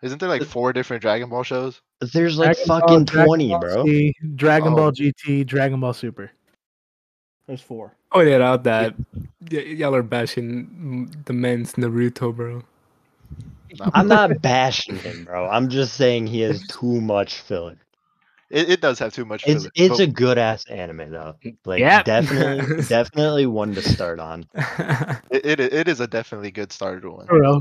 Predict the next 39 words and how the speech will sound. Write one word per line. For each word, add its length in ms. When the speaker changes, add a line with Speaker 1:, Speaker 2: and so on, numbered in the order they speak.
Speaker 1:
Especially, 400
Speaker 2:
Naruto, 140
Speaker 1:
like 140
Speaker 2:
Naruto 560
definitely 500
gets 240
you 220
into 400
the 180
anime 400
scene 420
Speaker 1:
Yeah, 160
Speaker 2:
because 200
it 140
Speaker 1:
especially 0
Speaker 2:
has, 280
it 140
has 300
Speaker 1:
Goku. 40
Speaker 2:
romance, 600
it 160
has, 640
you 140
know, 180
trash 140
Speaker 3:
Comedy. 380
Speaker 2:
characters. 840
<laughs> 120
Speaker 1:
Wait, 220
Speaker 2:
Sakura. 420
Speaker 1:
romance? 200
<laughs> 240
Oh, 120
we 80
Speaker 2:
Sorry. 60
Speaker 1:
just 180
said 160
Speaker 3:
Sakura. 100
Speaker 1:
romance. 240